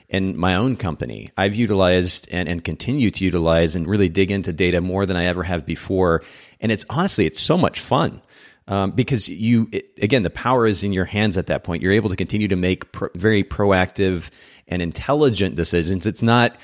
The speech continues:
you know, a lot of times in the photo industry, I, I think you hear the phrase,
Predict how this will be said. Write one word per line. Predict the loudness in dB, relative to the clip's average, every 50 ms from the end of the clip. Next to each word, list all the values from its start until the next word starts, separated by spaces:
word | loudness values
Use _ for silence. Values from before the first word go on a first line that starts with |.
| -18 -8 -2
you | 2
know, | 2 4 4 2
a | 2
lot | 2 2 4 4
of | 2
times | 2 2 0 0 0
in | -2
the | -2
photo | 0 2 2 4 4
industry, | 2 2 0 -4 -4 -2 0 2 4 4 4 4 2
I, | 0 0 0
I | 0
think | -2 -4 -4
you | -4 -6
hear | -6 -4 -2 0 2 2 2 2
the | 0
phrase, | -4 -6 -2 0 2 2 4 2 0 -2 -4